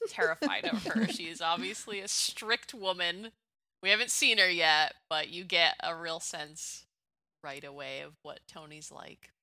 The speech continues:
Speaker 2: Max
Speaker 1: Max
Speaker 2: says she
Speaker 1: wants
Speaker 2: wants
Speaker 1: to go.
Speaker 2: Yeah.
Speaker 1: Sorry.
Speaker 2: No, I was just gonna say Max wants to go to California. <laughs> Just a random thing to just throw out into the universe in nineteen forty-three. "I'm gonna go to California."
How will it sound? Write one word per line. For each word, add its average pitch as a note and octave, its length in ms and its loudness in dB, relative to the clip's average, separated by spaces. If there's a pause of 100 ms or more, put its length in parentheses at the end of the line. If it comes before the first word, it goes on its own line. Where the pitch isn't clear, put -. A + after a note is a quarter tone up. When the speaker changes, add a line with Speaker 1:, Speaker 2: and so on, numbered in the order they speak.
Speaker 2:
Max D3 200 -4
Speaker 1:
Max G#3 120 8
Speaker 2:
says - 40 -2
she - 80 -4
Speaker 1:
wants G#3+ 140 -2
Speaker 2:
wants - 60 -6
Speaker 1:
to G3+ 60 -8
go. F3+ 540 -6 (100)
Speaker 2:
Yeah. - 120 -12 (180)
Speaker 1:
Sorry. D#3 300 -18 (120)
Speaker 2:
No, D3 140 -2
I D3+ 160 2
was C3+ 80 -2
just C#3 160 -8
gonna C3 380 -6 (1200)
say - 180 -10
Max C#3 220 -10
wants C3 180 -10
to - 40 -16
go - 80 -8
to - 80 -8
California. D3+ 640 -8 (100)
<laughs> - 440 -8
Just B3 180 -4
a D3 220 2 (120)
random C3 380 -2
thing C#3 240 -4
to - 80 -12
just - 260 -6 (140)
throw C#3 280 0
out B2+ 200 0
into - 140 -8
the C3 100 -8
universe A#2 460 -6
in B2+ 200 -8
nineteen B2 400 -10
forty-three. B2 420 -10 (260)
"I'm A4 120 -8
gonna B3+ 80 0
go D3+ 80 4
to C#3+ 60 -4
California." C#3+ 580 -6